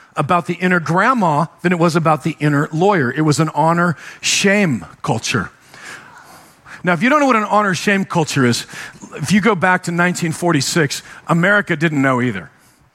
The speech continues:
America, for the first time, Western powers were taking their military mechanisms, uh, in a guilt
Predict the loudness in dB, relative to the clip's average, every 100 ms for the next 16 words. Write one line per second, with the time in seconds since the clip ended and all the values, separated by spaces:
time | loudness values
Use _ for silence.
0 | -20 -20 -8 -2 2 2 2 0 -2 0
1 | 0 0 -2 -2 -2 -2 0 2 -2 -6
2 | -14 -8 -4 0 2 2 0 -2 0 0
3 | 2 2 -2 -4 -8 -14 -4 -2 2 2
4 | 2 0 2 2 4 4 4 4 2 2
5 | 4 2 -2 -2 2 2 2 2 2 2
6 | 0 0 -6 -16 -16 -18 -10 -6 -6 -2
7 | -2 0 -2 2 2 4 0